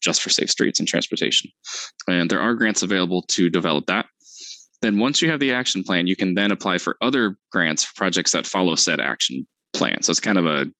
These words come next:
sequential thing here. So I believe that, um, that, that M S O staff is definitely planning to, um, to apply for funding for at least the action plan fairly soon, in the next two months or so.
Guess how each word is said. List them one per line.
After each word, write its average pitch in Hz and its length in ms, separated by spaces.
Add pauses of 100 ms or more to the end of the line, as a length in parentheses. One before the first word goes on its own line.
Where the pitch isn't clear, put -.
sequential - 440
thing 67 140
here. - 180 (720)
So 123 160
I 113 40
believe 123 340
that, 117 220 (240)
um, 85 400 (280)
that, - 120 (180)
that 104 100
M 113 140
S 107 140
O 101 60
staff 95 360 (600)
is 98 280 (100)
definitely 104 320
planning 90 480
to, 85 380
um, 73 400 (320)
to - 120
apply 90 260
for 101 140
funding 104 280
for 90 120
at 87 60
least 92 180
the 90 140
action 107 440 (240)
plan 131 340 (520)
fairly 131 500
soon, 69 280 (120)
in 98 60
the 95 60
next - 380 (200)
two - 120
months 71 220
or 104 60
so. 123 240